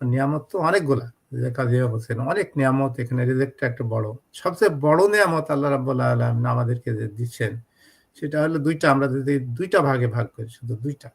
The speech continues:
অনেকগুলো আছে, আমি উল্লেখ করেছি, এখানে দুইটা। একটা হচ্ছে যে mainly আমি আমার দৃষ্টিভঙ্গিতে হচ্ছে, mainly হচ্ছে একটা হেদায়েত হলো নাম্বার ওয়ান। আল্লাহ রাব্বুল যত হে-, আ, নিয়ামতে হেদায়েত হলো একটা, এ-,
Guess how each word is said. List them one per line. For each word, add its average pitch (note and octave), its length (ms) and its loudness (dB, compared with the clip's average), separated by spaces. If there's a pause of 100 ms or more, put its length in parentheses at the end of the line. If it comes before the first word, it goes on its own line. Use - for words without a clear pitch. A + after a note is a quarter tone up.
(220)
অনেকগুলো F#3 380 2
আছে, C3+ 240 4
আমি E3 140 -2
উল্লেখ C3 300 -2
করেছি, A#2+ 260 -8
এখানে D3 140 -2
দুইটা। A#2+ 240 -2
একটা B2 260 -8
হচ্ছে D3 240 -4
যে F#3 160 -2 (760)
mainly G3 560 4
আমি E3 300 2
আমার E3 300 2
দৃষ্টিভঙ্গিতে D3 540 -2
হচ্ছে, B2+ 360 -4
mainly D3+ 580 0
হচ্ছে E3 380 -4 (500)
একটা B2+ 200 0
হেদায়েত D#3+ 500 6
হলো D#3+ 160 2
নাম্বার C#3+ 340 2
ওয়ান। G#2 180 -4 (580)
আল্লাহ C3 220 -4
রাব্বুল C3+ 280 -2
যত C#3 240 0
হে-, D#3 400 2
আ, B2+ 240 -4
নিয়ামতে C3+ 400 0
হেদায়েত C#3 560 4
হলো C#3 180 0
একটা, B2+ 400 -4
এ-, B2+ 220 -8